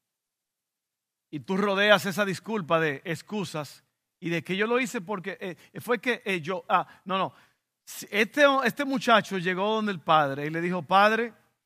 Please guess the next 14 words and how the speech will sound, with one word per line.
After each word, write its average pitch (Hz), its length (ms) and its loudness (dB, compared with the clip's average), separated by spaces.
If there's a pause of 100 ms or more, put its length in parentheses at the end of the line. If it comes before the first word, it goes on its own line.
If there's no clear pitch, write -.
(460)
he 214 140 2
pecado 240 580 8
contra 208 380 0
el 185 100 -2
cielo 240 420 2
y 240 40 -4
contra 240 420 0
ti. 226 360 -4 (480)
Yo 214 180 4
no 294 100 2
merezco 285 680 6
llamarme 202 840 6
tu 196 240 -6
hijo. 143 440 -4